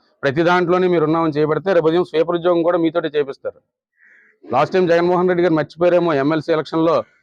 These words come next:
వీళ్ళందరూ కలిపి ఎలా బుద్ధి చెప్పారన్నది మర్చిపోయారు. ఈసారి కూడా ఎంప్లాయీస్ని ఇంత క్షోభ పెడుతున్నందుకు ఖచ్చితంగా మీకు బుద్ధి చెప్పే రోజు దగ్గరలోనే ఉంది.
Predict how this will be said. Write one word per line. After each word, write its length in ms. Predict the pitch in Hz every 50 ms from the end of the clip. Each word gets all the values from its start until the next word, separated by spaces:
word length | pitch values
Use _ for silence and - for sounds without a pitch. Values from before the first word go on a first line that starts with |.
| _ _ -
వీళ్ళందరూ 360 | 127 127 139 139 151 170 -
కలిపి 420 | 147 165 160 160 151 131 113 104 113
ఎలా 160 | 123 135 156
బుద్ధి 240 | 160 151 160 151 156
చెప్పారన్నది 540 | 151 175 175 175 175 170 170 170 170 160 165
మర్చిపోయారు. 580 | 151 - - - 147 156 139 117 95 - 85 _ _ _ _ _ _ _ _ _ _ -
ఈసారి 300 | 123 131 - 160 160 160
కూడా 360 | 143 151 160 156 170 185 190 - _ _ _ -
ఎంప్లాయీస్ని 680 | 120 120 131 120 - 165 165 175 165 143 165 165 151 131
ఇంత 340 | 127 139 131 _ - 185
క్షోభ 420 | 175 - - - - 156 180 180 165
పెడుతున్నందుకు 600 | 175 165 165 175 180 180 170 165 151 151 143 143 - _ _ _ _ - 123
ఖచ్చితంగా 640 | 123 - - 156 151 185 180 185 190 190 196 185 - _ _ -
మీకు 140 | 135 139 127
బుద్ధి 220 | 117 123 135 147 160
చెప్పే 300 | 147 180 170 - 170 165
రోజు 220 | 156 165 165 170
దగ్గరలోనే 460 | 147 143 135 143 156 160 156 147 147
ఉంది. 260 | 135 123 107 95 90